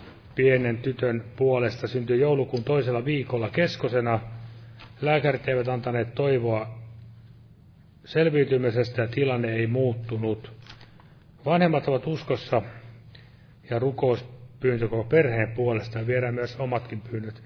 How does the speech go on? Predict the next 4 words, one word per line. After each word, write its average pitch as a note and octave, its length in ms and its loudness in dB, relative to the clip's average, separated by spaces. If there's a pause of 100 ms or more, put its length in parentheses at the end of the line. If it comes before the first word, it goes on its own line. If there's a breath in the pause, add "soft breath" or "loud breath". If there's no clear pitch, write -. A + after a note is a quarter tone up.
Herralle G#2+ 300 -6 (800 loud breath)
kätten A2+ 340 -8
kohottamisen A2+ 580 -8
kautta. - 420 -4